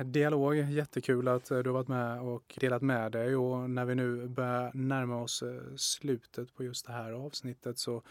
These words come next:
så har jag några frågor kvar. Jag kallar det för tre snabba frågor. Väldigt typiskt.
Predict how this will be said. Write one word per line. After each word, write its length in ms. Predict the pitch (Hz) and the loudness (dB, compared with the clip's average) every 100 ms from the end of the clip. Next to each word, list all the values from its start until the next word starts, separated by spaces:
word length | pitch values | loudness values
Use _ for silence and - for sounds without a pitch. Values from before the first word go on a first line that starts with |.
| - - - | -20 -20 -16
så 120 | - 151 | 4 6
har 40 | |
jag 100 | 151 | 8
några 260 | 160 151 131 | 8 6 4
frågor 260 | 151 127 | 2 0
kvar. 360 | - 113 147 185 - | 2 0 0 -8 -8
Jag 80 | - | 4
kallar 180 | 143 131 | 6 6
det 80 | |
för 80 | 127 | 4
tre 280 | 127 139 127 | 0 2 2
snabba 320 | - 127 123 | 2 0 0
frågor. 640 | - 139 127 117 120 131 127 | 0 0 0 0 -2 -4 -6
Väldigt 580 | 127 135 113 113 - - | 0 2 2 -2 -6 -4
typiskt. 800 | 131 117 - 117 - - - | -2 -2 -4 -8 -6 -6 -10